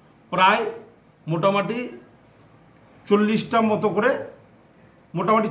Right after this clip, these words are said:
চল্লিশটা, চল্লিশ, পঁয়তাল্লিশ, পঞ্চাশ এইভাবে আমরা টাকা ছেড়েছি, চল্লিশ পঁয়তাল্লিশ জনের। তার মধ্যে আপনারা দেখবেন যে আট নম্বর ওয়ার্ডেও চল্লিশ জনের টাকা ছাড়া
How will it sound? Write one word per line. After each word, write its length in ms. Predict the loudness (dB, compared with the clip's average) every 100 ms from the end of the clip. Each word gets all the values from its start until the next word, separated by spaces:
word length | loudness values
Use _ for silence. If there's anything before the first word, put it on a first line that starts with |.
| 0
চল্লিশটা, 500 | 0 2 0 0 -2 -2 -2
চল্লিশ, 280 | 0 0 -2 -2
পঁয়তাল্লিশ, 460 | -2 0 -2 -4 -6
পঞ্চাশ 400 | -4 -2 0 -2 -4 -6
এইভাবে 340 | 0 2 2 0
আমরা 140 | -2 -2
টাকা 160 | -4 -4
ছেড়েছি, 320 | -4 -4 -6 -10 -12 -20 -20 -20 -6 2
চল্লিশ 220 | 2 4
পঁয়তাল্লিশ 340 | 0 2 0 2
জনের। 260 | 2 2 0 -8 -16 -20 -20 _ _ -20 -20 _ _ _ _ -20 -20 -20 -8 2
তার 160 | 4
মধ্যে 240 | 4 2 2
আপনারা 320 | 2 2 0 2
দেখবেন 280 | 0 2 0 -2 -12 -20 _ _ _ _ -20 _ -10
যে 80 | 0 4
আট 120 | 4 2
নম্বর 240 | -2 0 0
ওয়ার্ডেও 400 | 2 4 6 4 4 -4 -14 -4
চল্লিশ 300 | 0 2 0 0
জনের 240 | -2 -2 -4
টাকা 160 | -4 -4
ছাড়া 180 | -4 -4